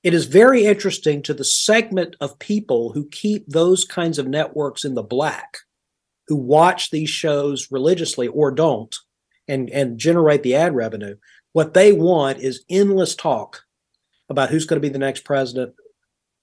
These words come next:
And so that's why we're getting it. We're going to get it on the news networks and in the national newspapers. So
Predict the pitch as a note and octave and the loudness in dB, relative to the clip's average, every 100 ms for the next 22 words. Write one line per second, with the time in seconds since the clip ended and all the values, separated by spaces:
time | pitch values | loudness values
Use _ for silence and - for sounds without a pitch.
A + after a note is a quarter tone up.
0 | _ - C3 A#2+ - B2+ D3 F3 - D3+ | _ -8 -6 -4 -2 0 2 2 0 0
1 | D3+ C#3+ B2+ D3+ G3+ A#3 A#3+ - D3 D3+ | 0 0 2 4 4 2 -6 -10 -2 0
2 | A#2+ B2 D#3+ F3+ E3 D#3+ D#3 - _ _ | 0 -2 -2 0 2 4 4 0 _ _
3 | _ C#3 C3 B2 D3 D#3+ D3 B2+ C3 B2+ | _ -6 -4 0 0 2 0 -4 -6 -10
4 | - - - _ - B2 C3+ C3 C3 C3 | -10 -12 -12 _ -18 -10 -6 -4 -4 -2
5 | C3 - B2 D#3 - - - - - - | -4 -4 -4 -2 -4 -10 -16 -20 -20 -20
6 | _ - D3 C3+ - | _ -4 0 0 -2